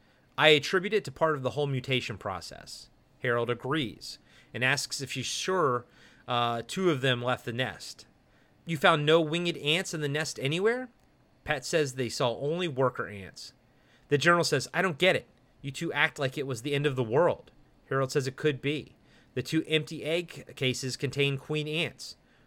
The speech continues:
Newborn queen ants have wings. So have the cons-, so have their consorts, male ants. The brutal fact is, we didn't destroy this first nest soon enough. Two young queens hatched out, dried their wings, and flew away,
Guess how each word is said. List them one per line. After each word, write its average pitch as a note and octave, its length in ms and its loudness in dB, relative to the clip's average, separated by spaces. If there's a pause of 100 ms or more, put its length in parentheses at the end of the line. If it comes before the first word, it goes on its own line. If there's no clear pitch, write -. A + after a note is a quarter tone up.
(220)
Newborn G3+ 480 2
queen F3+ 300 -6
ants D3 260 -4
have D3 140 -2
wings. C3 640 -4 (220)
So C3+ 220 0
have C3 160 4
the D3+ 80 0
cons-, F3+ 380 -2
so - 340 0
have F3+ 240 0
their D#3 140 0
consorts, A#2+ 840 -6
male D#3 300 0
ants. - 400 -16 (560)
The C3 80 -2
brutal A3+ 260 2
fact D#3 320 2
is, C3+ 260 0
we B2+ 120 -6
didn't G3 240 -2
destroy D3 360 -2
this B2 140 -6
first C#3+ 300 -4
nest - 440 -8
soon - 380 -6
enough. - 400 -12 (540)
Two A#3 200 -2
young A3 300 4
queens D3+ 440 -4
hatched - 380 2
out, G2 300 -2 (180)
dried E3+ 280 2
their F3+ 100 0
wings, C3 340 -2
and A2 120 -8
flew B2 180 -4
away, A2+ 440 -4